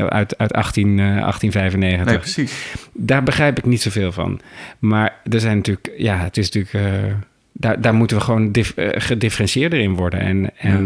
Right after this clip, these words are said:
Speaker 2: Ja.
Speaker 1: dan, dan is dat ook heel erg, eh, acceptabel, denk ik. En dan, dan eet het publiek het ook heel snel.
Speaker 2: Dat weet ik wel zeker.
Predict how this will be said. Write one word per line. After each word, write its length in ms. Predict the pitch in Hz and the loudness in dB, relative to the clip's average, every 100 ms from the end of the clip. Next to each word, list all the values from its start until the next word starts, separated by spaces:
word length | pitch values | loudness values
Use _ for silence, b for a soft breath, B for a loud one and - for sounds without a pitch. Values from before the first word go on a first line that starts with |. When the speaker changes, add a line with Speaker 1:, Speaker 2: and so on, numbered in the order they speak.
| 98 | -2
Speaker 2:
Ja. 60 | - _ | -6 _
Speaker 1:
dan, 380 | 101 101 98 - - - | 0 2 2 0 -8 -4
dan 240 | 104 98 | 0 0
is 100 | 95 | 0
dat 180 | 98 95 | -2 -2
ook 140 | 98 | 0
heel 160 | 101 101 | 2 2
erg, 260 | 95 - | 0 -2
eh, 440 | 101 95 98 101 101 - | -2 0 0 0 -2 -4
acceptabel, 560 | 95 107 - 110 143 | -6 -4 -4 -2 0
denk 160 | 117 92 | 0 0
ik. 100 | 85 | -2
En 180 | 98 92 B B B - | -4 -4 B B B -6
dan, 320 | 113 98 95 - _ - | -2 0 -2 -6 _ -4
dan 300 | 107 98 - | -2 -2 0
eet 260 | 104 104 - | 0 0 -2
het 120 | - | -4
publiek 340 | 110 98 101 | -2 0 0
het 160 | 107 - | -2 -2
ook 120 | 104 | -2
heel 160 | 107 110 | 0 0
snel. 520 | 120 117 113 104 98 _ _ _ _ _ | 0 0 0 0 -4 _ _ _ _ _
Speaker 2:
Dat 60 | - 92 | -10 -8
weet 20 | |
ik 80 | 95 | -6
wel 80 | 98 | -6
zeker. 400 | 107 107 113 | -6 -6 -6